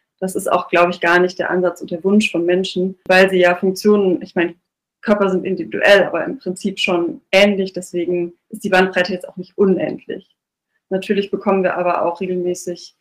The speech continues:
Wünsche zu weiteren Produkten. Und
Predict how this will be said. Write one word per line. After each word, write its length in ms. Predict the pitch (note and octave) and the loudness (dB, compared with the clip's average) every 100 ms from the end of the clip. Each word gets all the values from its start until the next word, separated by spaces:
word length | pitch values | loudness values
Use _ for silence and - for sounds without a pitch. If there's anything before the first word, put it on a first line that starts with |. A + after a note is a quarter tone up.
| _ | _
Wünsche 380 | F#3 G#3 G#3 G3+ | -2 0 0 -2
zu 140 | - | 0
weiteren 840 | G3+ G#3 G#3+ F#3 F3 E3+ F3 F#3 - | 4 4 4 -4 -8 -6 -6 -8 -8
Produkten. 560 | - G3+ G#3 - F3 G3 | -8 -6 -6 -8 -6 -6
Und 600 | G3 F3 E3+ E3 - | -6 -8 -8 -8 -12